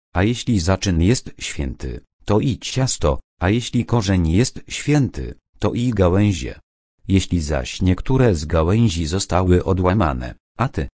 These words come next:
będąc gałązką z dzikiego drzewa oliwnego,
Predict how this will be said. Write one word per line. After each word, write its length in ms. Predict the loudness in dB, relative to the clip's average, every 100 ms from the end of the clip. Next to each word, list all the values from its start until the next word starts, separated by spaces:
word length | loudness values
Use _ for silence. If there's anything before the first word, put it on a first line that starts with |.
| _
będąc 560 | 0 2 4 2 2 0
gałązką 680 | -2 0 0 0 0 -2 -2
z 100 | -4
dzikiego 600 | -6 -6 -2 -2 2 0
drzewa 440 | 2 0 2 0
oliwnego, 680 | 0 -2 -2 -4 -4 -4